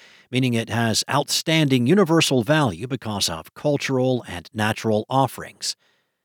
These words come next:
The recommendation to put Venice on the World Heritage in Danger List was made by unesco, an advisory board expert, in its provisional agenda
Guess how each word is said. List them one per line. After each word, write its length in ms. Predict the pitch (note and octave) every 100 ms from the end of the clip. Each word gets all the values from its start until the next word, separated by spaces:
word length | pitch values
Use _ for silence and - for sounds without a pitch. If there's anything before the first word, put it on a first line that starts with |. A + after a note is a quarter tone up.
| _
The 60 | D3+
recommendation 640 | A3 C4+ D4 E3 D3+ C#3+
to 60 | B2+
put 260 | - A#3 C3
Venice 380 | B2+ B2 A#2+
on 200 | - C3
the 120 | B2 G#2+
World 340 | C#3 C#3+ B2
Heritage 640 | - D3 C#3+ A#2+ A#2+ - -
in 260 | C3 A#2
Danger 460 | G2+ C3+ E3 A#2+ G2+
List 400 | D2 - G#2+ - _ - _ _ -
was 220 | D3 A#2
made 240 | D#3+ D3+
by 220 | C3+ C3
unesco, 580 | C3+ C3+ G2+ - A2 D3
an 80 | C3+
advisory 560 | A#2+ B2 D#3 F3+ C3 A2
board 300 | A#2 A2+ -
expert, 640 | E3 - - F2 F2 -
in 80 | G#2+
its 220 | G#2+ -
provisional 640 | - G#2 B2 C3+ B2+ A#2 A2
agenda 500 | - C#3 C3 F#2+